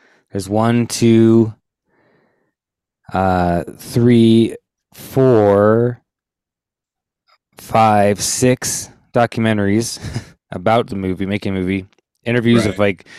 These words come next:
Speaker 1: Jamie Lee Curtis, a scene analysis by John Carpenter, which I, uh, I'd be curious to watch.
Speaker 2: Oh, definitely.
Speaker 1: And then, then it has the horror, Horror's Hallowed Grounds one with the Malfunction guy, which I've already seen. I, and I did rewatch that, but on his YouTube channel.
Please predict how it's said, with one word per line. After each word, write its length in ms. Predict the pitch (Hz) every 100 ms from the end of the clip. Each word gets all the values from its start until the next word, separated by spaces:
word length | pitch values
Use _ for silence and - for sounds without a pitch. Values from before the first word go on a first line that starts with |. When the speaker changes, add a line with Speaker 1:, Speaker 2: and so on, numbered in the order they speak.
| - -
Speaker 1:
Jamie 320 | 123 120 120
Lee 140 | 117
Curtis, 840 | - 120 117 117 113 113 - - - _ _ _ 104
a 60 |
scene 280 | - 123 127
analysis 600 | 127 123 127 131 151 143
by 140 | 113
John 240 | 98 110 107
Carpenter, 400 | 110 107 117 123
which 180 | 113 107
I, 180 | 101
uh, 280 | - - 101 - -
I'd 80 | 110
be 80 |
curious 320 | 104 107 101 -
to 60 |
watch. 340 | 101 104 - - _ _ _ _ -
Speaker 2:
Oh, 180 | - -
definitely. 640 | - 107 95 92 92 98 - _ _ _
Speaker 1:
And 160 | 113 110
then, 300 | 110 107 107
then 160 | 110
it 40 | 110
has 200 | 117 110
the 100 | 107
horror, 540 | 113 110 110 107 107 -
Horror's 640 | 110 120 113 110 107 101
Hallowed 400 | 101 107 104 101
Grounds 440 | 98 110 120 139 131
one 220 | 147 151
with 140 | 117
the 280 | - 101 101
Malfunction 760 | 95 101 - 104 104 - 117 120
guy, 280 | 127 139 - - _ _ _ -
which 120 | 117
I've 140 | 135
already 320 | 135 117 113
seen. 400 | - - 117 120
I, 120 | 117 -
and 120 | 120
I 80 | 120
did 180 | 131 117
rewatch 400 | 117 110 110 -
that, 220 | 110 -
but 120 | 104
on 160 | 101 98
his 320 | 95 98 90
YouTube 320 | 101 107 95
channel. 460 | 104 98 101 104